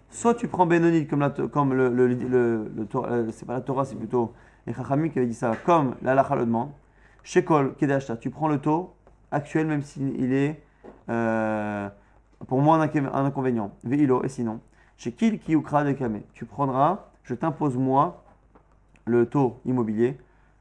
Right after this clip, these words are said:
euh, le prix de l'immobilier futur. Et donc, ce serait dans ce cas-là, ce serait dans ce cas-là qu'on parlerait. Donc, on m'a dit, Matkifla, mais là aussi on a un problème. Ravacha, Abere de Ravika,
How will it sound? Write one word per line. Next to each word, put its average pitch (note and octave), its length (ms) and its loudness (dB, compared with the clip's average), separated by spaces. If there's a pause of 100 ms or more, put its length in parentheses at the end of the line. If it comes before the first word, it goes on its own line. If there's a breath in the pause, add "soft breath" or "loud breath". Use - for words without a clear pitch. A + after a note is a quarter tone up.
euh, G#2 760 -4
le G#2+ 120 -4
prix D#3 140 -6
de C#3+ 40 0
l'immobilier C3 520 0 (160)
futur. A2 340 -6 (580 soft breath)
Et E3+ 120 8
donc, C3 240 2 (200)
ce B2 80 -6
serait F3 180 -2
dans F3 100 2
ce D#3 120 -6
cas-là, A2+ 420 -4 (340 soft breath)
ce - 60 -8
serait D#3 200 -6
dans D3+ 100 -2
ce C#3 120 -6
cas-là A2+ 400 -6 (220 soft breath)
qu'on A#2 140 -8
parlerait. A2+ 320 0 (280)
Donc, G2+ 140 -14
on A2+ 40 -6
m'a A#2+ 80 -2
dit, B2 340 -2 (120)
Matkifla, D3+ 520 -2
mais B2+ 80 -2
là B2 100 2
aussi B2 160 -4
on D3+ 60 -2
a D3 60 2
un C3+ 60 0
problème. A#2 280 -2
Ravacha, G#2 380 0
Abere B2+ 300 0
de C3 60 0
Ravika, A#2 640 -2